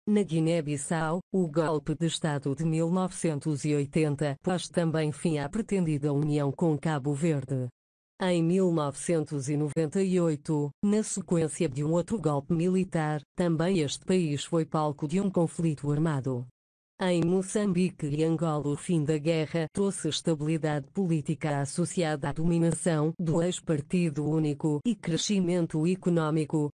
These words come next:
enquanto na Guiné-Bissau a instabilidade continua depois do fim da guerra civil.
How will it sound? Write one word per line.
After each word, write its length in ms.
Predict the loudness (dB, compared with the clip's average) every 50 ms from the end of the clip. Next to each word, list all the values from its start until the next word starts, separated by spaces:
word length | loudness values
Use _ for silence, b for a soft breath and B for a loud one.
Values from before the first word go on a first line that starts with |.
| 0
enquanto 600 | 0 2 2 2 2 2 2 2 0 -2 -2 -2
na 80 | -2 -2
Guiné-Bissau 1000 | -2 -2 0 0 2 2 2 0 0 -2 -4 -4 -4 -4 -4 -2 0 0 0 0
a 60 | 0
instabilidade 1080 | 0 0 -2 -2 -2 -2 0 0 0 0 2 2 2 2 0 0 0 0 0 0 -2 -2 -2 0
continua 520 | 0 0 0 2 2 2 2 2 2 0
depois 440 | -2 -4 -2 0 2 2 2 0 -2
do 160 | -2 -2 -2
fim 280 | -2 0 0 2 2 2
da 160 | 2 0 -2
guerra 400 | -2 -2 -2 -2 -2 -2 -2 -2
civil. 580 | -2 0 0 0 0 2 2 2 0 0 -2